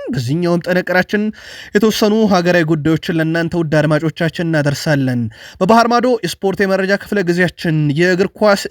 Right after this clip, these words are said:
የበላይ ጠባቂ ፊፋ በፕሬዝዳንት ዣን ኢንፋንቲኖ እየተመራ ለእግር ኳስ አፍቃሪያን አዲስ እቅድ ይዤ መጥቻለሁ ብሏል።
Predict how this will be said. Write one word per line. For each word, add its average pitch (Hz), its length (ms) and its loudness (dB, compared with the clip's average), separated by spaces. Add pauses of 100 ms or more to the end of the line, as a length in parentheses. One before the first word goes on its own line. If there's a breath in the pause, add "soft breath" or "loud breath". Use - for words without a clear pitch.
የበላይ 202 400 2
ጠባቂ 180 500 -2
ፊፋ 220 320 -4 (560 loud breath)
በፕሬዝዳንት 214 720 2
ዣን 196 240 0
ኢንፋንቲኖ 196 500 -2
እየተመራ 175 500 0 (540 loud breath)
ለእግር 180 300 4
ኳስ 180 240 0
አፍቃሪያን 175 500 0
አዲስ 160 320 -2
እቅድ 165 260 -4
ይዤ 156 220 0
መጥቻለሁ 156 560 0
ብሏል። 131 320 2